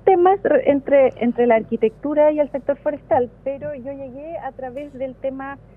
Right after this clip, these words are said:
de la biomasa, el equipo que estaba trabajando, eh, estudiando las problemáticas asociadas a la leña en el sector residencial y las problemáticas asociadas a la contaminación por excesivo uso de leña,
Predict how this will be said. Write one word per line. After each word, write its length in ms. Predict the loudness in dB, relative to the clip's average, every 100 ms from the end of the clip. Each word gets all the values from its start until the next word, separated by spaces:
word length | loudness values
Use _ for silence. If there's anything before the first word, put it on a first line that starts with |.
| -20 -20 -20 -14
de 100 | -10
la 100 | -10
biomasa, 720 | -10 -10 -10 -10 -8 -6 -6
el 180 | -8 -16
equipo 540 | -18 -20 -16 -12 -12 -12
que 60 |
estaba 340 | -20 -14 -12 -12
trabajando, 800 | -12 -14 -14 -16 -12 -10 -12 -14 -20 -20 -16
eh, 240 | -12 -12 -12
estudiando 640 | -14 -8 0 0 0 -2
las 120 | -4 -4
problemáticas 800 | -8 -6 -6 -8 -8 -8 -10
asociadas 600 | -10 -16 -10 -8 -6 -6 -10 -16 -14
a 100 | -10
la 120 | -8
leña 380 | -6 -6 -6 -10
en 80 | -10
el 120 | -12
sector 280 | -14 -14 -14
residencial 800 | -14 -16 -18 -10 -6 -4 -4
y 60 | -4
las 120 | -8
problemáticas 680 | -10 -10 -8 -10 -10 -10 -10
asociadas 500 | -12 -10 -6 -6 -8 -10
a 160 | -12
la 140 | -12 -12
contaminación 920 | -14 -14 -14 -12 -14 -10 0 0 0
por 220 | 0 0
excesivo 480 | 0 -10 -10 -6 -6
uso 180 | -6 -6
de 80 |
leña, 380 | -6 -6 -8 -10